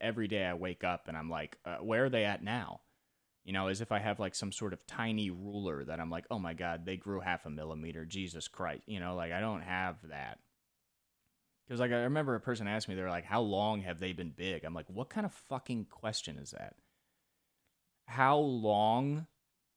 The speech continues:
have they been, I, always? As soon as they could be? They were like, "Were they that big when you were five?" It's like, "No, dumbass." But they were probably pretty striking for a five-year-old.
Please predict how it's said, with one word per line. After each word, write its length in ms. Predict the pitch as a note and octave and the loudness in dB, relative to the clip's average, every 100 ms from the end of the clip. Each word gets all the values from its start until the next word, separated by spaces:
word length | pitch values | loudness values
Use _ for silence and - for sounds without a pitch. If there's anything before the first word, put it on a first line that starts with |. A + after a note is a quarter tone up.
| _ _ _ _ _ | _ _ _ _ _
have 420 | - A#2+ B2 G#2+ | 2 4 4 4
they 240 | A#2 A#2+ B2+ | 4 4 4
been, 280 | A#2 B2+ - - | 2 0 0 -4
I, 160 | A#2 - - | -6 -6 2
always? 840 | A2+ E3+ A3 C4 D#4 D4 - - _ _ _ _ _ _ _ _ _ _ _ _ _ _ _ - | 6 8 8 6 2 -2 -4 -6 _ _ _ _ _ _ _ _ _ _ _ _ _ _ _ 2
As 220 | C3+ B2 | 2 4
soon 380 | - C#3+ D#3+ F3 | 2 6 6 6
as 220 | E3 B2 | 4 6
they 180 | D3 C#3 | 6 6
could 420 | - A#2 C#3+ F#3 | 2 2 4 4
be? 360 | G#3+ B3 C4+ - _ _ _ _ _ _ _ _ _ _ | 4 4 2 -4 _ _ _ _ _ _ _ _ _ _
They 80 | C3+ | 4
were 80 | D3 | 8
like, 160 | C#3+ | 8
"Were 100 | B2 | 6
they 140 | C#3 C#3 | 6 8
that 240 | D3 D3 | 8 8
big 200 | C#3+ D3+ | 6 6
when 120 | D3+ | 4
you 100 | D3 | 4
were 80 | C3+ | 4
five?" 400 | - A#2 A#2 F3+ | 4 2 4 4
It's 80 | F#3+ | 4
like, 100 | G3 | 2
"No, 320 | A3 C4 D#3+ G2 - | 6 6 4 -4 0
dumbass." 760 | G2+ G2+ A2 C#3+ F3+ - - - _ _ _ _ _ _ _ _ - | 2 4 2 2 0 -4 -8 -12 _ _ _ _ _ _ _ _ -4
But 140 | D3+ | 0
they 140 | E3+ F3 | 6 8
were 160 | E3+ | 8
probably 460 | - - F#3 G3+ F#3 | 4 6 8 8 6
pretty 360 | - F3 F3+ D3+ | 4 2 2 2
striking 840 | - - - A2 C#3 D#3+ D#3+ C#3+ | 0 -2 0 4 4 4 0 0
for 240 | B2+ C3+ C3 | 0 2 2
a 40 | |
five-year-old. 880 | - A2 C#3+ D#3 B2 F#2+ F2+ C3 | 4 4 4 4 2 2 2 0